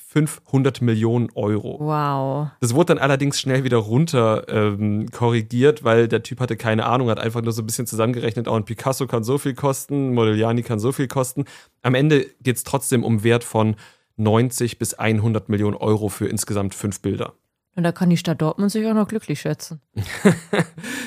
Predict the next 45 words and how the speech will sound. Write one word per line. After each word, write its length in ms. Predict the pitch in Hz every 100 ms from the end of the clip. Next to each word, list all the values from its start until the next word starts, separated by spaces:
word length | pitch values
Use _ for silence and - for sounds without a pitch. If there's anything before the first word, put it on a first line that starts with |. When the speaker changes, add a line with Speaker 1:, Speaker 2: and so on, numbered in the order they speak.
| 170
Speaker 1:
Das 180 | 131 127
stimmt, 200 | - 147
aber 260 | 131 123 127
hast 200 | 143 151
du 40 |
nicht 120 | 147
gesagt, 280 | 139 143 143
dass 100 | 143
da 160 | - -
auch 320 | 165 190 147 - 117
hundert 480 | 107 98 113 104
Millionen 340 | 113 107 110 113
Euro 320 | - 113 120
am 80 | 131
Ende 160 | 117
gefehlt 440 | 113 - 123 120 135
haben? 180 | 135 131
Also 160 | 113
nicht 260 | 120 123 - _ _ _ _
hinterzogen, 580 | 139 123 - - 143 170
Speaker 2:
Ach 60 |
so, 160 | 190 185
äh, 40 |
Speaker 1:
aber 420 | - 123 123 120
Speaker 2:
äh, 40 | 190
im 220 | 185 175
Haushaltsloch. 760 | 185 190 165 151 - 123 107 -
Speaker 1:
Ja. 240 | 175 165
Speaker 2:
Ja, 160 | 165 156
ja, 60 | 151
gut, 160 | 156
das 140 | 160 -
stimmt. 260 | 165 175 - 240
<laughs> 220 | 214 214
Speaker 1:
Ja, 460 | 104 104 104 98 95
naja. 460 | 123 123 92 85 85 _ _ _
Wie 100 | 147
gesagt, 260 | 135 120 139
es 100 | 139
ist 220 | 135 - -
sehr, 280 | 110 131
sehr 120 | 147 123
viel 180 | 127
Geld 420 | 117 131 165 - _ _ _ _
trotzdem 720 | - 135 - - 165 175 165